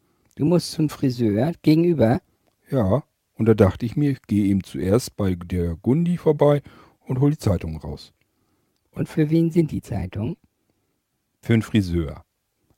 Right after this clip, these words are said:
Speaker 1: Aha.
Speaker 2: Ja, wenn du's genau wissen willst, krieg ich 'n halben Preis.
Speaker 1: Wie, halben Preis?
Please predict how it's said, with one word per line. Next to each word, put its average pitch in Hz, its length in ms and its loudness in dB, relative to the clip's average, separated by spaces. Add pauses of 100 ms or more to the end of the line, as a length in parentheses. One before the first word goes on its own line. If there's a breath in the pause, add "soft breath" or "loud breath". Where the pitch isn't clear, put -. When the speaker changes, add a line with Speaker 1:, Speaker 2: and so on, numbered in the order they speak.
(120)
Speaker 1:
Aha. 107 680 0 (1200)
Speaker 2:
Ja, 135 160 4
wenn 143 80 4
du's 131 160 -2
genau 117 400 6
wissen 143 260 -2
willst, - 380 -2 (280)
krieg 123 200 0
ich 120 60 2
'n 123 40 4
halben 120 200 6
Preis. 87 440 -2 (960)
Speaker 1:
Wie, 113 380 -2
halben 110 300 0
Preis? 101 540 -6